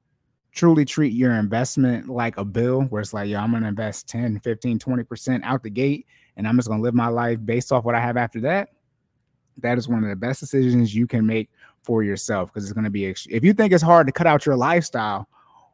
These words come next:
wait until you, if you think it's hard to decrease your lifestyle, wait till you have to increase your, how much you're investing. That's the really hard part, okay? Um, all right, again, it's okay to start what you can afford, right? Okay.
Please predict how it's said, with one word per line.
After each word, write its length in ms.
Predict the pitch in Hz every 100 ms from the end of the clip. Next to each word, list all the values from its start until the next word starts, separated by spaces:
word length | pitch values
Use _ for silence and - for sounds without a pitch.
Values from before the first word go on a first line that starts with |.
| _
wait 280 | 107 143 175
until 300 | 156 151 156
you, 220 | 143 139
if 260 | 110 147 135
you 60 |
think 160 | 196 202
it's 80 | 165
hard 200 | 175 175
to 100 | 143
decrease 500 | 120 139 170 - 175
your 120 | 160
lifestyle, 500 | 156 147 147 131 117
wait 220 | 110 160 -
till 120 | 170
you 120 | 160
have 200 | 143 156
to 140 | - -
increase 520 | 135 147 147 151 143 135
your, 320 | 127 120 -
how 140 | 120
much 200 | 139 127
you're 120 | 127 110
investing. 520 | 107 110 - 87 82 _ _ _ -
That's 220 | 123 143
the 120 | 131
really 320 | 113 123 117
hard 300 | 110 110 101
part, 320 | - 80 67 _ _ _ 104
okay? 320 | 107 107 110 _ _ _ _ _ _
Um, 540 | - 107 107 104 101 110 _ _ _ _
all 60 | 160
right, 120 | 156
again, 180 | 143 135
it's 120 | 117
okay 180 | 127 147
to 60 | 123
start 240 | 139 123
what 160 | 120 113
you 60 |
can 80 | 113
afford, 340 | 104 147 147 127
right? 140 | 107
Okay. 260 | 110 107